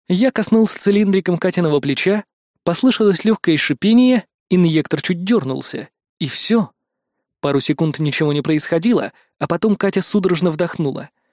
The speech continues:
резко выпрямилась, как будто у неё спину свело,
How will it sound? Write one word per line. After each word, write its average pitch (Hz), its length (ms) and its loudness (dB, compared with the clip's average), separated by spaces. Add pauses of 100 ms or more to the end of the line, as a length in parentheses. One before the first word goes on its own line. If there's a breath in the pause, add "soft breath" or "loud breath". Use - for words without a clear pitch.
резко 147 400 0
выпрямилась, 139 640 -2
как 147 160 -4
будто 175 260 -2
у 175 60 2
неё 175 200 0
спину 170 340 -2
свело, - 360 -8